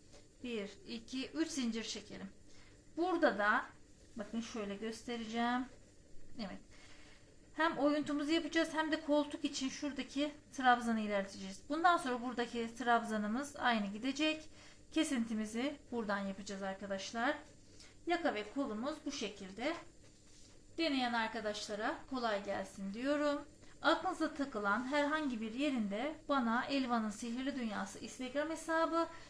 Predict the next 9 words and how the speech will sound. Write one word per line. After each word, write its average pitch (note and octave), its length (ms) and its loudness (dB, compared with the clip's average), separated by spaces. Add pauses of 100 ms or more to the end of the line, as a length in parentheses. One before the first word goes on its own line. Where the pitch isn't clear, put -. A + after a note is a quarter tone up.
(140)
Elvan'ın D4 360 6
Sihirli C4+ 420 0
Dünyası A3+ 440 0
YouTube C4+ 300 -4
kanalından G3+ 520 0
mesaj A#3 360 2
atarak A#3+ 560 2
ulaşabilirsiniz A3+ 880 0
arkadaşlar. F#3+ 760 -4